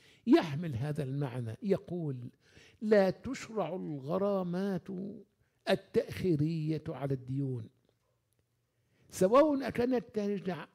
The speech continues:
ناتجة عن قرض نقدي أو عن فاتورة استهلاك أو عن بيع بالتقسيط أو بالأجل، ويشرع للدائن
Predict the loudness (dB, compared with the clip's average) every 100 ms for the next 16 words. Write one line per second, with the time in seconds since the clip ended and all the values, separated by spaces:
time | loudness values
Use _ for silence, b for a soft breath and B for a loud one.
0 | -2 -2 -2 -4 -6 -6 -8 -6 -6 -6
1 | -6 -8 -8 -10 -10 -12 _ _ _ _
2 | _ _ _ 0 0 0 -4 -2 -4 -2
3 | -6 -8 -14 -10 -8 -6 -8 -10 -16 -20
4 | _ b b b b 4 4 4 0 0
5 | -2 -4 -8 -10 -14 -12 -10 -8 -8 -10
6 | -10 -12 -12 -12 -14 -16 -20 _ _ _
7 | _ _ _ _ _ _ _ _ 0 4
8 | 4 0 -4 -6 -4 -4 -4 -2 0 -2
9 | -6